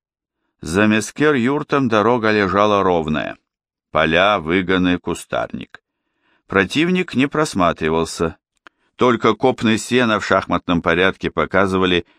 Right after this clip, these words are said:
что местность обитаема. Следующий аул, Цацин,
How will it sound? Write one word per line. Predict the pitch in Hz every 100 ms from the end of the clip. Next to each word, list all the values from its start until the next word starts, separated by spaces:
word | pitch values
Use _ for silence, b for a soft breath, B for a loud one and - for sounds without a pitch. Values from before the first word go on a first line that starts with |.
| _ _
что | - 101
местность | 90 95 95 95 92 - - -
обитаема. | 90 87 - 71 50 52 50 - _ _ _ _ b b b
Следующий | - 110 113 110 123 117 - 127 -
аул, | 113 117 123 127 123 _ _
Цацин, | - 110 107 - 113 117 113